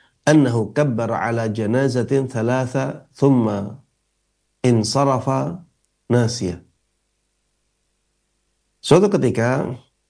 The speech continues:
sahabat Anas ibn Malik radhiyallahu anhu sholat jenazah. Dan beliau baru bertakbir tiga kali,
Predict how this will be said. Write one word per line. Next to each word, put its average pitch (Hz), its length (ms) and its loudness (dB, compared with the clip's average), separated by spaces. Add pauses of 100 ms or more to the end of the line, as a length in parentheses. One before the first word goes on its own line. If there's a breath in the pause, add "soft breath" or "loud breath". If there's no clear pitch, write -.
(220)
sahabat 120 400 0
Anas 123 400 -2
ibn 113 200 -2
Malik 120 360 0
radhiyallahu 107 720 -2
anhu 107 640 -4 (1700)
sholat 139 560 2 (200)
jenazah. 101 680 -4 (1400)
Dan 113 480 2 (800)
beliau 135 600 2 (1800)
baru 123 320 4
bertakbir 113 560 -4
tiga 104 240 -2
kali, 104 480 0